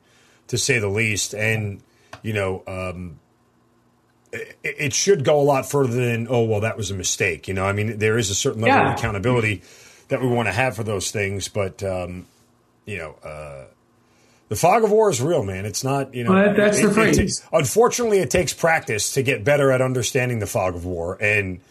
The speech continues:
Speaker 1: the downside of that is you don't always get through the first time. <laughs>
Speaker 2: No,
Speaker 1: It's, it's
Speaker 2: you
Speaker 1: not
Speaker 2: don't.
Speaker 1: something you
Speaker 2: There,
Speaker 1: can,
Speaker 2: yeah, there
Speaker 1: you
Speaker 2: are,
Speaker 1: can practice a
Speaker 2: there
Speaker 1: lot
Speaker 2: are
Speaker 1: at.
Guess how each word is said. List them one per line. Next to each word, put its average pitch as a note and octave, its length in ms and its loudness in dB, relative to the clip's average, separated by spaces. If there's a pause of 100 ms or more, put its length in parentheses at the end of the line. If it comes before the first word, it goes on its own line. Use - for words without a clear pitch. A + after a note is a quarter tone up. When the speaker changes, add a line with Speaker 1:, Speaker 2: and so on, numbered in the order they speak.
(460)
Speaker 1:
the B2+ 100 2
downside D#3+ 540 4
of B2+ 60 0
that C#3+ 200 4
is C#3 300 -4 (1040)
you F#2 100 -10
don't D3+ 160 0
always E3+ 240 0
get D3 180 0
through E3+ 140 0
the C#3+ 80 0
first F#3 300 0
time. D#2 180 -6 (280)
<laughs> B2+ 100 -2 (260)
Speaker 2:
No, E3 200 6
Speaker 1:
It's, B2+ 200 2
it's D#3+ 160 6
Speaker 2:
you E3 60 6
Speaker 1:
not D#3+ 60 8
Speaker 2:
don't. - 100 6
Speaker 1:
something D#3+ 280 2
you D#3+ 100 6
Speaker 2:
There, E3+ 80 6
Speaker 1:
can, C#3 80 4
Speaker 2:
yeah, C#3 240 4
there E3 260 4
Speaker 1:
you D3+ 60 6
Speaker 2:
are, D3+ 40 2
Speaker 1:
can C#3 140 2
practice D#3+ 420 4
a C#3+ 60 6
Speaker 2:
there F#3+ 100 6
Speaker 1:
lot F3+ 140 6
Speaker 2:
are D#3+ 120 4
Speaker 1:
at. - 160 -8